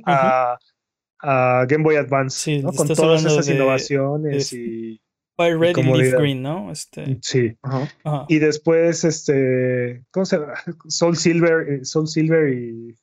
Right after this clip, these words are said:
Speaker 2: Sí, Heart
Speaker 1: Ah,
Speaker 2: Gold,
Speaker 1: Heart
Speaker 2: eh,
Speaker 1: Gold.
Speaker 2: y Soul Silver, ajá.
Speaker 1: Llevaron, o sea, revolucionaron a la generación de, de diez, este, lo que, lo que para mi parecer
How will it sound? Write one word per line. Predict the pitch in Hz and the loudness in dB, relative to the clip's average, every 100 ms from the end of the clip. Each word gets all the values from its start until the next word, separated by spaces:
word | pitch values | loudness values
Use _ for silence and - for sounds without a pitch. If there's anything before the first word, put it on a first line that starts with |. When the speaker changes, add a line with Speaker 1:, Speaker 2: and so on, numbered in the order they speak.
| _ - | _ -12
Speaker 2:
Sí, | - 156 | -6 -4
Heart | 147 160 156 151 | -2 0 0 2
Speaker 1:
Ah, | |
Speaker 2:
Gold, | 160 156 151 - _ _ _ _ | 2 2 -2 -8 _ _ _ _
Speaker 1:
Heart | 151 147 143 | 0 2 2
Speaker 2:
eh, | |
Speaker 1:
Gold. | 143 170 | 2 2
Speaker 2:
y | 165 | -2
Soul | - 151 | -4 -4
Silver, | 147 156 135 | -4 -6 -6
ajá. | 135 - 147 _ _ _ _ _ _ _ _ - | -10 -12 -14 _ _ _ _ _ _ _ _ -10
Speaker 1:
Llevaron, | 143 151 151 160 170 170 170 | -2 2 2 4 2 0 0
o | 156 | 0
sea, | 151 147 - _ _ - 151 151 | 0 -2 -12 _ _ -6 -2 2
revolucionaron | 143 147 143 139 151 143 147 156 165 180 170 | 2 2 2 0 0 0 0 2 2 0 0
a | 147 | 0
la | 131 131 127 123 | 2 4 2 0
generación | - 151 143 135 131 151 156 | -2 -2 0 0 0 0 2
de, | 165 160 147 139 135 - | 4 4 2 0 -6 -6
de | 131 | -4
diez, | 127 143 156 147 170 - - _ _ _ _ _ _ _ | 0 2 4 2 -2 -8 -16 _ _ _ _ _ _ _
este, | 156 135 135 - 139 131 | -2 -2 -4 -6 -6 0
lo | 147 143 | -2 2
que, | 147 135 139 | 0 2 0
lo | 147 131 - | 0 0 0
que | 147 143 139 135 _ _ _ _ | 0 2 2 -2 _ _ _ _
para | 151 147 | 0 2
mi | 143 143 | 2 0
parecer | 139 156 147 156 | 0 0 2 2